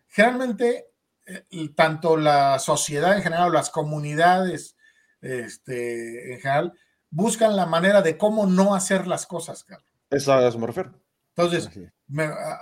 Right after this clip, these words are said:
Speaker 1: o sea, sería cuestión de sentarte a platicar, a negociar y cómo sí hacerlo. ¿Quieres, eh, no sé, quieres cuidar los manglares, quieres cuidar la selva? Pues bueno, vamos desarrollando cuestiones de ecoturismo, cabrón. Sí,
Speaker 3: Claro.
Speaker 1: o sea,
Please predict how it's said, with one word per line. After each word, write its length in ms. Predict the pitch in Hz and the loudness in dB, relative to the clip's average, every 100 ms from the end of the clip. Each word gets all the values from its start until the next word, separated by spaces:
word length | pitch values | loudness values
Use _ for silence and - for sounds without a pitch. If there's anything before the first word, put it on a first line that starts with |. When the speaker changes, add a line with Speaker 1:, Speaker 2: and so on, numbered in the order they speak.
| 143 | -10
Speaker 1:
o 40 | |
sea, 200 | 131 156 | -2 -2
sería 360 | 143 135 135 180 | -2 -4 -2 -2
cuestión 300 | 233 185 208 | -4 -4 -6
de 60 | 196 | -6
sentarte 720 | - 123 160 165 185 175 160 | -8 -2 -2 0 -2 -2 0
a 280 | 135 117 - | 0 -2 -6
platicar, 480 | 147 123 - 139 143 | -8 -8 -6 -4 -2
a 60 | 170 | -2
negociar 400 | 147 113 - 175 | -4 -8 -4 -4
y 80 | 175 | -2
cómo 260 | 202 214 | -4 -2
sí 220 | - 180 | -4 0
hacerlo. 500 | 175 - 214 262 - | 0 0 0 0 -2
¿Quieres, 380 | 143 190 226 - - _ _ - 156 _ _ - | 0 0 0 -4 -14 _ _ -20 -20 _ _ -2
eh, 340 | 160 147 143 | 0 0 -2
no 120 | 147 175 | -2 -4
sé, 400 | 180 180 180 175 | 0 0 0 -2
quieres 320 | 190 202 190 | -2 0 -2
cuidar 300 | - 160 180 | -2 0 0
los 160 | 185 151 | 0 -2
manglares, 760 | 156 151 165 175 185 190 185 - | -4 -2 4 4 4 2 -2 -4
quieres 240 | 170 160 | -6 -6
cuidar 240 | 151 160 | 0 0
la 140 | 160 143 | 2 -2
selva? 680 | 151 185 185 180 180 202 - _ _ _ _ - | 0 0 0 2 0 0 -6 _ _ _ _ -8
Pues 180 | 156 | -6
bueno, 280 | 135 262 311 | -2 0 0
vamos 520 | 143 170 190 196 - 151 | -2 -2 0 -2 -6 -4
desarrollando 840 | 170 160 156 147 147 151 170 226 | -2 2 2 0 -2 -2 -2 -4
cuestiones 480 | 175 - 185 226 185 | -8 -8 -6 -6 -6
de 100 | 160 | -6
ecoturismo, 840 | 151 147 - 156 196 285 359 349 - | -6 -10 -12 -8 -8 -8 -10 -12 -12
cabrón. 320 | - 98 _ _ _ _ _ _ _ _ - | -14 -14 _ _ _ _ _ _ _ _ -14
Sí, 140 | 131 | -6
Speaker 3:
Claro. 240 | 175 226 170 | -4 -4 -2
Speaker 1:
o 40 | |
sea, 320 | 165 185 - | -2 -2 -6